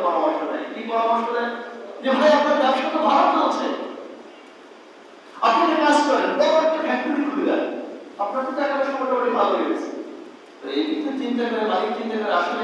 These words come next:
তো আমার তো টাকা পয়সা যা হয়েছে, দুই তিনটা দোকান চালাই, পাঁচ সাত দশজন কর্মচারী চালাই,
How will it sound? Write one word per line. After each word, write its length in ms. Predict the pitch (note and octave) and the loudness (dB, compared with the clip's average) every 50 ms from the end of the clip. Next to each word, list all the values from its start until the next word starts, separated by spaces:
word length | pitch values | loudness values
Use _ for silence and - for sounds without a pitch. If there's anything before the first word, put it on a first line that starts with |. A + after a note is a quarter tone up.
| G#3+ G#3+ A3 | 0 0 0
তো 80 | A3 G#3+ - - - - - - - - - - - - | -2 -4 -6 -8 -10 -12 -12 -14 -16 -18 -18 -20 -6 -4
আমার 180 | G#3+ A3+ A#3 A#3 | 0 0 0 0
তো 60 | A#3+ A3+ | 0 -2
টাকা 220 | A#3 A3+ A3+ A3 | -2 -2 0 0
পয়সা 280 | A3+ A3+ A3+ A#3 A#3 A3 | -2 -2 -2 -2 0 0
যা 120 | A3 G3 F#3+ | 2 2 4
হয়েছে, 340 | - - - - - - - - - - - - - - - - - - - | 4 4 2 0 -2 -2 -4 -6 -6 -8 -10 -12 -14 -16 -18 -18 -20 -14 -10
দুই 120 | - G3+ G#3 | -6 -6 -4
তিনটা 240 | G#3+ A3 G#3+ A3+ G#3+ - - | -2 -2 -2 0 0 -2 -2
দোকান 200 | G#3 G#3+ G#3 G3+ | 0 0 2 2
চালাই, 360 | G#3 G3+ G3 F#3+ F3+ F3+ F3+ - - - - - - - - - | 2 2 2 2 2 2 0 0 -4 -4 -6 -8 -10 -12 -10 0
পাঁচ 160 | F3+ F3+ F3+ - - | 2 2 2 2 2
সাত 140 | - - - - | 0 0 0 2
দশজন 320 | A3 G#3+ G#3+ A3+ A#3+ A#3+ A#3+ A#3 | 0 0 2 2 0 0 0 2
কর্মচারী 460 | G3+ G3+ G#3+ A3+ A#3 - C4+ C4 B3+ | 4 4 4 4 2 2 2 2 2
চালাই, 380 | B3+ A#3+ B3 A#3 A3+ A3+ - | 2 2 4 4 4 2 2